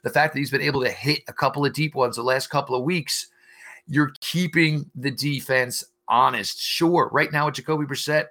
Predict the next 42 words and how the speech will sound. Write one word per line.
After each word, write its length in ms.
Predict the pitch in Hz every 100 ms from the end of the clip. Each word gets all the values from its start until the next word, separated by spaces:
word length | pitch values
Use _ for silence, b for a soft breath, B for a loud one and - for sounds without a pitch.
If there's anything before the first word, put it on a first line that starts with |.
| -
if 120 | 113
I'm 140 | 139
a 20 | 147
defensive 380 | 147 151 143 -
coordinator, 500 | 143 147 151 143 _ B B B -
I'm 200 | 156 156
getting 160 | 156
as 100 | 143
many 180 | 151 151
men 140 | 147
to 60 | 143
the 60 | 139
line 160 | 139
of 60 | 139
scrimmage 300 | 156 147 139
as 100 | 135
I 60 |
possibly 400 | 139 139 139 143
can. 340 | 127 147 147 95 _ b b b _
But 100 | 131
Jacoby 400 | 120 156 156 151
Brissett 440 | 151 - 175 180 -
has 120 | 120
been 120 | 139
able 180 | 147 151
to 60 |
counteract 680 | - 151 175 165 143 190 226
that, 240 | 120 80 -
which 160 | 131 127
has 100 | 127
been 140 | 131
able 260 | 135 165 160
to 120 | -
keep 320 | - 160 -
this 180 | 147 147
going 280 | - 151 151
on 80 | 135
the 60 |
pace 320 | - 143 143
it's 140 | 135 -
been 260 | 156 156
going. 280 | 135 123 90